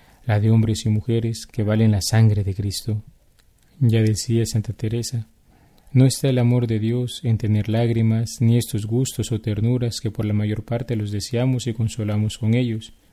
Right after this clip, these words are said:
sino en servir con justicia y fortaleza de alma y humildad". Por tanto, durante el tiempo de Cuaresma conviene que hagamos momentos en nuestra jornada para dedicarnos a reflexionar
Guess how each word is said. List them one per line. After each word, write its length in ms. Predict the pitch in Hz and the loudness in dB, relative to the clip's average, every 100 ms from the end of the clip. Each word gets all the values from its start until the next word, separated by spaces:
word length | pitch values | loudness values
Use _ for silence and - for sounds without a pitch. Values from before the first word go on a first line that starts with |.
| _ _ _ _ | _ _ _ _
sino 260 | - 123 113 | -2 4 4
en 80 | 113 | 4
servir 360 | 117 101 113 | 0 -2 -2
con 160 | 110 110 | -2 -2
justicia 560 | 113 101 - 120 117 | -2 -8 -4 -4 -2
y 40 | 113 | -4
fortaleza 640 | - 104 107 104 107 110 | -4 -4 -2 -2 -2 -4
de 140 | 101 | -2
alma 260 | 107 123 113 | 0 2 2
y 100 | 101 | 2
humildad". 520 | 101 98 98 104 110 - _ _ _ _ - | 2 0 -2 -4 -6 -10 _ _ _ _ -4
Por 200 | 113 110 | -2 0
tanto, 340 | 107 107 104 | 0 0 0
durante 300 | 104 104 101 | -2 -2 -4
el 80 | 95 | -4
tiempo 300 | 110 101 101 | -4 -2 -4
de 80 | 101 | -6
Cuaresma 480 | 107 104 107 110 | -4 -4 -2 -4
conviene 400 | 107 104 101 110 | -2 -4 0 0
que 100 | 110 | -2
hagamos 380 | 104 104 113 113 | -4 -2 -2 -2
momentos 560 | 107 104 113 123 110 - | -2 0 0 -2 -6 -4
en 80 | 107 | -4
nuestra 260 | 104 107 | -4 -8
jornada 500 | 87 104 104 110 110 | -8 -6 -4 -2 -4
para 220 | 110 104 | -6 -6
dedicarnos 720 | 107 101 101 - 110 113 110 | -4 -6 -6 -6 -4 -4 -4
a 60 | 107 | -6
reflexionar 720 | 110 104 107 - 107 110 117 | -6 -6 -8 -6 -2 -2 -4